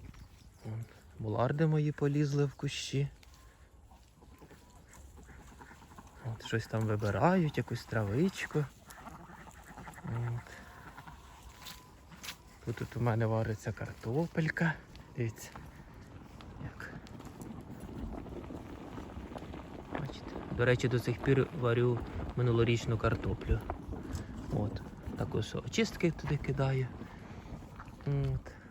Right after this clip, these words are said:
Отак от у нас гарно. До речі, тут у нас ось є алеча. Деревинка така. Ось дивіться.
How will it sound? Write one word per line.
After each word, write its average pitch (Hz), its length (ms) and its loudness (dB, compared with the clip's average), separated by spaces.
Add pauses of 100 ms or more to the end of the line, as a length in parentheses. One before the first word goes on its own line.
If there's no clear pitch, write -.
(160)
Отак - 280 -4
от 117 140 -2
у - 20 0
нас 113 240 0
гарно. 175 600 2 (960)
До - 60 -4
речі, 131 220 2
тут - 200 -4
у 127 40 2
нас 123 260 2
ось - 200 -6
є 127 160 4 (180)
алеча. 123 720 4 (1160)
Деревинка 139 760 4
така. 143 420 0 (340)
Ось 117 100 -6
дивіться. 120 440 -4